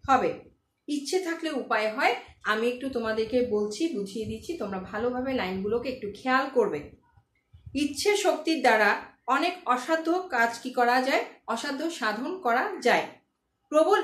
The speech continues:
ইচ্ছা নিয়ে কোনো কাজ শুরু করলে সে কাজ একদিন সফলতা আসবেই। কথায় বলে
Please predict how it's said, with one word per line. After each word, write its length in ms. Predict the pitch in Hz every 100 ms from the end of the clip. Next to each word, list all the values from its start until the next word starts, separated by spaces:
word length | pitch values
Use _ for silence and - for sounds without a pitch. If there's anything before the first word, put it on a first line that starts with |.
| -
ইচ্ছা 360 | 269 - 339
নিয়ে 480 | 339 277 233 302 - _
কোনো 240 | 269 269 359
কাজ 260 | 254 240
শুরু 300 | - 302 311
করলে 420 | 320 285 233 254 - _
সে 280 | - 302 294
কাজ 260 | 294 277 285 -
একদিন 480 | 226 214 240 254 - -
সফলতা 680 | 254 247 254 240 240 254 -
আসবেই। 720 | 214 202 190 233 214 147 - _ _ _ _ _ -
কথায় 360 | 262 285 392 427
বলে 280 | 311 233 254